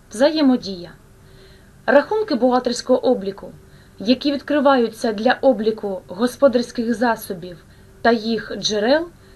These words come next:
містять загальні показники у грошовій оцінці.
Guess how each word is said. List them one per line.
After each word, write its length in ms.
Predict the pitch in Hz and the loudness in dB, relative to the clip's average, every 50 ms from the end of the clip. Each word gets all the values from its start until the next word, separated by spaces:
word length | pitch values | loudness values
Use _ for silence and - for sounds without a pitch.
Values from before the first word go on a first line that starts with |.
| - - - | -20 -10 -2
містять 640 | 202 226 254 339 392 - - - - 208 - - - - - - - | 2 4 4 4 4 0 -4 -6 -6 -6 -6 -8 -18 -20 -20 -20 -16
загальні 640 | 202 208 247 359 381 330 302 285 240 214 190 190 190 | -6 2 4 4 4 4 2 0 0 0 -2 -6 -8
показники 800 | - 208 196 - - 269 339 339 269 269 226 - - - - - - - - - - - - - - | -8 -8 -8 -2 0 0 0 2 2 0 0 0 -6 -14 -16 -18 -18 -20 -20 -20 -20 -20 -20 -10 0
у 120 | 311 359 | 2 2
грошовій 680 | 381 349 311 285 - - 240 226 190 220 233 240 247 240 - - _ _ _ _ | 4 4 2 0 0 0 -2 -2 -2 -2 -2 -2 -4 -6 -10 -20 _ _ _ _
оцінці. 720 | - 220 220 220 - - 202 185 180 170 - - - 175 | -6 -6 -6 -6 -10 -12 -12 -12 -12 -16 -18 -18 -18 -18